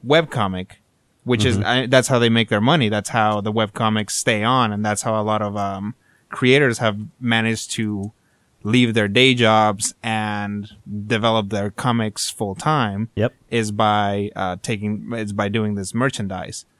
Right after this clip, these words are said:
Speaker 1: Um, so really that, it's something that should make you feel good on two, uh, on two levels.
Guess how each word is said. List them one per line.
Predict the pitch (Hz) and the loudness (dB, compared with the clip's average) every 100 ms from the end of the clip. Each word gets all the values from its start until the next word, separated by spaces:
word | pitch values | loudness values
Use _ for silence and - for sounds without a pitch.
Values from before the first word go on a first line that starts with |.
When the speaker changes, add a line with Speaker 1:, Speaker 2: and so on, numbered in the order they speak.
| _ _ _ | _ _ _
Speaker 1:
Um, | 110 104 95 90 95 113 _ _ | -6 -4 -4 -6 -10 -12 _ _
so | - 123 107 | -2 2 2
really | 107 113 131 123 | 0 2 4 4
that, | 117 113 113 - | 6 4 2 -2
it's | 123 - | -4 0
something | 151 143 127 | 0 0 2
that | 117 | 0
should | - 120 | 0 0
make | 127 123 | 0 2
you | 120 | -2
feel | - 123 | 0 -2
good | 107 113 120 117 113 110 | 0 2 2 4 2 -2
on | 101 107 101 | -4 -2 -2
two, | - - 123 113 | -4 -2 0 0
uh, | 107 101 101 | 0 -2 -4
on | 104 110 | -4 -4
two | 127 | -4
levels. | 110 98 95 92 - | -4 -6 -10 -14 -16